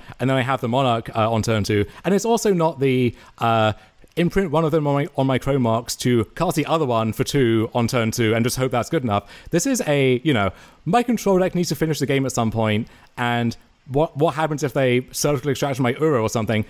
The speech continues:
Well, we'll just put this card in my deck, which, yeah, if I have six mana, it will end the game.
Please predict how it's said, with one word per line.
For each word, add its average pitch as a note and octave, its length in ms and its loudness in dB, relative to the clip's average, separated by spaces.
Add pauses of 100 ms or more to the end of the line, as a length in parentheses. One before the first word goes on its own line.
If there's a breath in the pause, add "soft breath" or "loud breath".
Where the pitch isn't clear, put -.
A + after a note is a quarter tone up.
(160 loud breath)
Well, D#4+ 120 2
we'll C#4+ 100 0
just A#3+ 140 -4
put G#3 120 -2
this D#3+ 120 -6
card D#3 200 -2
in D3+ 60 -2
my C3 100 2
deck, B2 280 -2
which, G#2 280 0 (260 loud breath)
yeah, C#3 180 2
if G2+ 80 -2
I B2 60 2
have C#3 180 -2
six C#3 220 -6
mana, B2+ 300 0
it A#2+ 40 0
will A#2 140 2
end A2 120 0
the A2 40 -2
game. A#2+ 340 0